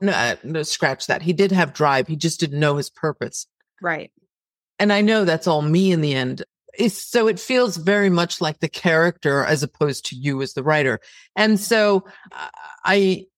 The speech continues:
Speaker 1: was talking to you a lot about that and how to extract the essence of the character. And we worked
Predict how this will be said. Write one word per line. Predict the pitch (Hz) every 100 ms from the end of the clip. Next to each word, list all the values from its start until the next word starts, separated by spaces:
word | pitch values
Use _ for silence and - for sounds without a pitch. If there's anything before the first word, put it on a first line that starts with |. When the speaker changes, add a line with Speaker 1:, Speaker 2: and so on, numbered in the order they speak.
| _
Speaker 1:
was | 185 202 196
talking | - 269 285 277
to | 202 -
you | 170
a |
lot | 160 160 180
about | 196 151 131 123
that | 135 104 98 -
and | 160 160
how | 160 165 165 165
to | 165 - 170 151 143 143 _ _ -
extract | 175 - - - 180 240 262 - - - _ _ _ _
the | 147 175 165 156 151 - -
essence | 220 - 254 196
of | 156
the | 135
character. | - 131 113 104 -
And | 85 151
we | 160
worked | 151 226 226